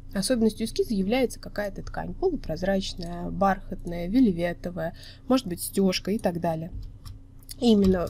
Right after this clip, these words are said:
э, отразив особенность этой ткани, и иногда это происходит только в цвете, это сложно отразить, например, а, в черно-белом эскизе,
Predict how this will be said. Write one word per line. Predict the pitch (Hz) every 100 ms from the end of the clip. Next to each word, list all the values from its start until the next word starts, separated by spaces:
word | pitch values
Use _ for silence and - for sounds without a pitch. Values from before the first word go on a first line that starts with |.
| -
э, | 175 180 175
отразив | - 202 226 202 196 -
особенность | 196 208 196 190 -
этой | 185 196
ткани, | - 359 415 285 202
и | 190 - - - - -
иногда | - 214 208 202
это | 190
происходит | - 185 - 190 185
только | 185 185
в | 190
цвете, | - 247 277 294 226
это | 202 185 185 180
сложно | - 202 190 185
отразить, | 170 175 180 175 180
например, | 170 175 175 175 - - - - - -
а, | 170 170
в | 185 180 175 170 180 - - - - - -
черно-белом | - 196 190 190 233 339 349
эскизе, | 320 - 269 233